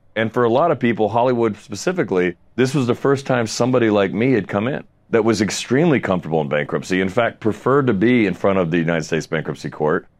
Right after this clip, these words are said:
knew how to talk to the secured creditors. I had to get them comfortable, along with, you know, Bob at F T I, was because the secured creditors were like, "We're gonna take our collateral and go home." And the unsecured creditors were split between creditors,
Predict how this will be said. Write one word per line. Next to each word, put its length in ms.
knew 460
how 180
to 120
talk 380
to 100
the 100
secured 420
creditors. 360
I 80
had 100
to 60
get 160
them 120
comfortable, 600
along 300
with, 200
you 80
know, 100
Bob 340
at 220
F 160
T 160
I, 220
was 320
because 280
the 100
secured 240
creditors 280
were 80
like, 60
"We're 100
gonna 120
take 200
our 100
collateral 300
and 60
go 100
home." 240
And 100
the 80
unsecured 380
creditors 480
were 180
split 480
between 540
creditors, 720